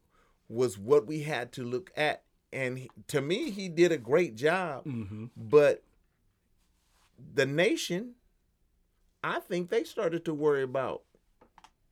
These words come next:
Speaker 1: him being
Speaker 2: Ha-,
Speaker 1: assassinated.
Speaker 2: his power.
Speaker 1: His power.
Speaker 2: His power, yeah.
Speaker 1: And then, too, mainstream media and, and, you know,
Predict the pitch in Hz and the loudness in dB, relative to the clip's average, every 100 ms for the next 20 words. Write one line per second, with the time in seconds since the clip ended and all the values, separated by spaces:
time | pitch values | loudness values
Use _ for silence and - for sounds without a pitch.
0 | _ _ - 120 151 135 143 131 123 113 | _ _ -20 -10 -8 -6 -6 -4 -4 -2
1 | 135 120 123 107 87 120 110 - - 101 | -2 -4 -6 -8 -6 -6 -6 -8 -8 -10
2 | - _ - 156 - 196 196 113 - 127 | -16 _ -6 -6 -6 -4 -2 -4 -6 -10
3 | 131 98 110 123 _ 143 135 127 175 170 | -12 -14 -16 -18 _ -4 -2 0 -2 -2
4 | - 269 262 226 214 _ _ _ _ _ | -2 -2 -2 -4 -12 _ _ _ _ _
5 | - 107 147 196 220 220 - 190 185 165 | -10 -4 -2 0 -2 -8 -6 -2 0 -2
6 | 160 143 139 135 143 147 _ _ _ _ | -4 -6 -6 -6 -8 -16 _ _ _ _
7 | _ _ _ _ 151 147 139 131 127 - | _ _ _ _ -6 -4 -4 -6 -8 -12
8 | 85 110 117 - 135 147 139 151 151 143 | -20 -18 -18 -8 -4 -4 -2 -2 -2 -4
9 | 101 _ _ _ 101 107 131 - _ _ | -14 _ _ _ _ -20 -20 -20 _ _
10 | - 185 165 139 120 | -8 -2 2 2 0